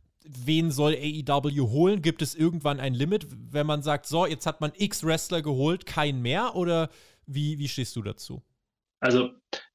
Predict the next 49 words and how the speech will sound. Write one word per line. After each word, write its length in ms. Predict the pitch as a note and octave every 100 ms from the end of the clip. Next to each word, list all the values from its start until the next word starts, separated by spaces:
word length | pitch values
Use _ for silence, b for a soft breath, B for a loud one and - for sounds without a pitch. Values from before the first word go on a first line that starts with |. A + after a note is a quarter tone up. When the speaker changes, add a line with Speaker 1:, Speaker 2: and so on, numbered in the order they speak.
| _ _ -
Speaker 2:
viele 240 | G#3+ G#3+
vergleichen 460 | G3+ C#3+ D#3+ E3+ C#3
diese 200 | C3+ B2+
Situation 560 | C3+ C3 B2+ C#3+ D3+
ja 120 | D3
mit 140 | B2+ B2+
der 80 | A#2+
Situation, 540 | C3+ C3 - C3+ C3+
die 100 | B2
Impact 380 | D3 D3 C3+ -
in 60 |
den 120 | B2 A#2+
letzten 300 | A#2+ - A#2
Jahren 280 | A#2+ A#2+
hatte, 180 | G#2+ G#2+
dass 180 | G#2 -
die 60 | A#2
ja 140 | A#2
wirklich 300 | B2 A#2+ -
alles 360 | B2+ C#3+ - -
bei 400 | B2 A#2 A#2+ A#2
W 140 | B2+ C3+
W 140 | B2+
E 60 | A#2+
abgegrast 600 | C3 C#3 A#2 B2 B2 B2
haben, 360 | A#2+ A#2+ A#2
was 220 | A2+ -
nicht 400 | A#2 A2+ - G#2+ -
bei 80 |
drei 200 | A2 A2+
auf 80 | A#2
dem 100 | A2+
Baum 240 | G2+ G#2 F#2+
war, 240 | - - -
was 140 | G#2
mal 100 | A2+
entlassen 340 | G#2 G#2 G2+ F#2
wurde. 240 | F#2 A2 B B B B B
Sehe 200 | G#2 C3+
ich 140 | C3+
bei 120 | C3+
A 60 | B2
E 200 | B2+ B2+
W 340 | C3 B2 B2
nicht 300 | A#2+ A#2 -
so. 240 | - F#2 - b b b
Aktuell 560 | D#3+ - G#3 D3 D3 C3+
hat 160 | D3+
man, 220 | C#3 C#3